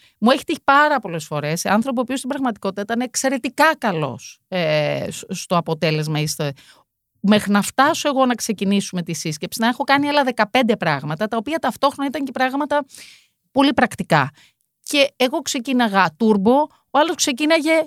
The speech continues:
κουρασμένος, διότι σου έλεγε, "Θεωρώ ότι, ε, έχουμε, οι περισσότεροι έχουν, έχουν μία διαφορά". Πάντα αυτό έχει, είναι και κοινωνιολογικοί λόγοι και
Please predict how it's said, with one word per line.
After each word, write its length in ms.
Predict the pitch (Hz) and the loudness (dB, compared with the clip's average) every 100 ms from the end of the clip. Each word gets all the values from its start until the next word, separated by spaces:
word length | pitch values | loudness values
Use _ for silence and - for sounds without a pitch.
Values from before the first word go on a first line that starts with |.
| - | -4
κουρασμένος, 800 | - 285 262 269 247 214 247 262 | 0 2 4 4 4 4 0 -2
διότι 360 | 233 269 277 294 | 0 0 0 -2
σου 120 | - | -2
έλεγε, 280 | 240 277 247 - - _ | -2 -2 -6 -8 -16 _
"Θεωρώ 520 | _ 285 277 262 285 311 | _ 2 4 6 4 0
ότι, 180 | - 320 | 0 -4
ε, 440 | - - - - | -2 -2 0 2
έχουμε, 320 | 302 311 311 302 - | 2 0 -2 -2 -2
οι 100 | 226 | -4
περισσότεροι 800 | - 220 196 - 247 233 240 285 | 2 2 2 2 2 2 0 -4
έχουν, 240 | 294 294 285 | -4 -4 -2
έχουν 340 | 294 294 277 | -2 0 2
μία 260 | 269 277 269 | 2 2 2
διαφορά". 460 | 262 233 214 175 - | 0 0 0 0 0
Πάντα 240 | 370 381 | 0 0
αυτό 180 | 240 294 | -4 -4
έχει, 160 | 247 | -4
είναι 160 | 214 202 | -2 -2
και 140 | 165 | -4
κοινωνιολογικοί 760 | 151 - 135 131 127 123 - 302 | -10 -6 -4 -4 -6 -10 -6 -4
λόγοι 420 | 170 196 277 269 | -2 -2 -4 -6
και 200 | 226 190 | -6 -6